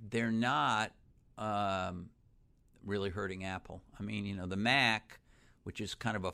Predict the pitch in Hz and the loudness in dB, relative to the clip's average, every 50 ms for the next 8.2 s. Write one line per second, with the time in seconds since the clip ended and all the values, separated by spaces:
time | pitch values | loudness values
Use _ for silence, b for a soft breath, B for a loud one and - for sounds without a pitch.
0 | - - - 143 131 - 113 104 98 95 92 90 95 - - - - - - - | -2 0 0 0 0 0 0 0 2 2 2 0 -2 -4 -8 -18 -20 -20 -20 -20
1 | - - - - 98 98 95 92 90 90 90 90 87 87 - - 101 95 85 - | -20 -18 -10 -6 -4 -2 -2 -2 -4 -4 -4 -4 -4 -6 -8 -8 -10 -10 -10 -10
2 | - - - - 92 92 - - 98 95 90 87 87 87 87 90 - - 95 92 | -12 -12 -10 -8 -8 -8 -6 -4 -2 -2 0 0 -2 -4 -4 -6 -6 -4 -4 -2
3 | 90 90 - - 95 85 87 85 85 87 85 85 87 85 85 - 87 87 82 - | -2 -4 -4 -6 -6 -6 -6 -4 -2 -2 -2 -2 -2 -4 -4 -6 -6 -8 -8 -10
4 | - - - - 104 101 101 101 98 85 87 87 85 - - - b b b b | -16 -12 -4 0 2 2 2 0 -2 -4 -4 -6 -6 -8 -10 -12 b b b b
5 | b b b b b b - 101 - 107 101 - - - 139 135 131 135 117 113 | b b b b b b -6 -4 0 0 0 4 6 8 8 8 8 8 8 8
6 | 110 95 87 69 - - - - - - - - - - - - - - - 95 | 8 6 6 2 -2 -10 -16 -20 -20 -20 -20 -20 -20 -20 -20 -20 -14 -10 -8 -8
7 | - - - 120 120 113 113 107 107 101 101 98 90 95 95 92 90 - - - | -4 0 2 4 4 6 6 6 6 6 4 4 4 4 4 4 2 0 0 -2
8 | 87 85 85 82 | 0 0 0 -2